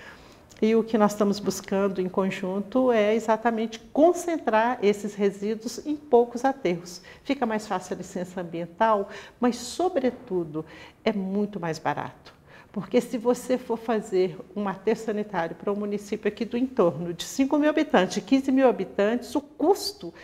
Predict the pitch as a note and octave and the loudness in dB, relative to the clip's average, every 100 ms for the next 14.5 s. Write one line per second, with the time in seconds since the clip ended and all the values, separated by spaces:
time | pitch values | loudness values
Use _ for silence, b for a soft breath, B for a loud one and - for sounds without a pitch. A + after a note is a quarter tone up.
0 | B A#3+ C4+ C4+ C4+ A3+ A3+ E3 E3 B | B 0 0 0 -2 -2 -2 -6 -8 B
1 | B A#3 C4 C4 C4+ C#4+ C4 D4 E4+ D#4 | B -2 0 0 -2 0 0 -2 0 2
2 | A3+ G#3 G#3+ G3 G3+ A#3 C4 A#3+ A3 G3+ | 2 0 -2 -2 -2 2 4 4 2 -2
3 | - B - A3 A#3 A#3 A3 G#3+ A#3 A3 | -8 B -6 -4 -2 2 2 2 -6 -6
4 | - D4 C#4 A#3 A3 G#3 F#3+ F3+ F3 D3+ | -6 -6 -6 -4 -4 -4 -6 -4 -6 -8
5 | G3 G#3+ A3+ E3+ - B - B3+ D4 D4 | -10 -6 -2 -2 -4 B -4 -2 0 0
6 | C4+ C4 C#4+ C#4+ C4 F#3 F3 F3+ - - | -2 -2 -2 -2 -2 -2 -4 -10 -10 -8
7 | - B3 A#3+ B3 - - F3+ E3 E3+ - | 0 2 2 0 -4 -8 -8 -8 -12 -20
8 | B B B B G#3+ G#3+ G#3+ G#3 G#3+ A#3+ | B B B B -6 -2 0 0 2 -2
9 | A#3 - A#3+ A#3 A3+ A3+ B3 B3 A#3 G#3+ | 0 -2 -4 0 0 0 -2 -2 -2 -4
10 | - G#3 - G#3 G3+ G3+ G3 F3+ F3+ F3+ | -4 -6 -4 -6 -6 -6 -8 -8 -10 -6
11 | F3 F3+ A3 A3+ A3+ A#3+ A3+ - - B3 | -4 -4 -2 -2 -2 -6 -6 -12 -4 -2
12 | - A3 A3 G3 G#3 G3+ F#3+ F#3+ G#3 G3+ | -2 -4 -4 -2 -2 0 -2 0 0 0
13 | G#3+ - G#3 G#3 G#3 G#3+ G#3+ G3+ G3 F#3 | -6 -4 -4 -2 -4 -4 -2 -6 -4 -6
14 | - - D#3 - | -6 -12 -12 -16